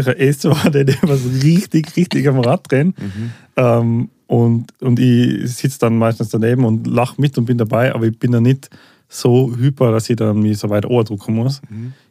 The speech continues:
Speaker 1: Ich bin aber ehrlich gesagt auch überhaupt nicht dieser, ähm, Yoga-Mensch. Also ich weiß natürlich, dass die Sappi viel Yoga macht. Ich weiß auch, dass du, Philipp, Yoga machst.
Speaker 2: Mhm.
Speaker 1: Ähm,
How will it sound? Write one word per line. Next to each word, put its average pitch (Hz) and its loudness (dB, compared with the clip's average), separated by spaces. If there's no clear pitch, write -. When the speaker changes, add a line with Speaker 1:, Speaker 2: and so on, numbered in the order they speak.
Speaker 1:
Ich 104 -6
bin 147 2
aber 127 2
ehrlich 131 0
gesagt 120 -6
auch 113 0
überhaupt 110 -4
nicht 120 -2
dieser, 113 -2
ähm, 104 -4
Yoga-Mensch. 104 -4
Also 117 0
ich 107 0
weiß 113 0
natürlich, 113 2
dass 107 -4
die 104 -4
Sappi 110 -4
viel 120 -2
Yoga 127 2
macht. 156 -2
Ich 113 2
weiß 113 0
auch, 110 2
dass 104 -4
du, 151 0
Philipp, 139 -2
Yoga 131 0
machst. 147 -4
Speaker 2:
Mhm. 120 -4
Speaker 1:
Ähm, 113 0